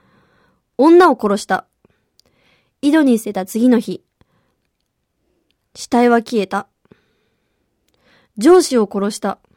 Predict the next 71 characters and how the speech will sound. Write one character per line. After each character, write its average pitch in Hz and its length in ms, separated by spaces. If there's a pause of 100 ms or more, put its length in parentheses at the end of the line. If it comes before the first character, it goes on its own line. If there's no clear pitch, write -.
(1400)
井 285 100
戸 311 120
に 214 160
捨 - 80
て 185 180
次 254 280
の 269 100
日、 190 240 (840)
見 226 160
る 220 120
と 196 120
死 - 100
体 247 200
は 254 60
消 240 240
え 202 40
て 196 120
い 190 100
た。 240 160 (1300)
そ - 140
し 214 120
て 220 120
最 294 220
後 226 100
に、 202 220 (180)
母 320 300
が 247 80
邪 208 160
魔 220 160
な 240 100
の 220 140
で 190 100
殺 196 240
し - 100
た。 180 200 (1200)
井 285 100
戸 302 120
に 247 180
捨 - 40
て 220 120
た 214 100
が、 196 200
い 277 80
つ 302 120
ま 262 140
で 214 80
も 202 120
死 - 120
体 214 160
は 196 100
そ 226 120
の 233 100
ま 240 100
ま 233 120
だ 185 80
っ 175 100
た。 - 180 (2250)
ど 196 100
う 190 80
い - 20
う 185 60
こ 185 100
と - 80
か - 200
お 107 40
分 180 100
か 196 100
り 180 100
で 175 60
す - 100
か？ - 180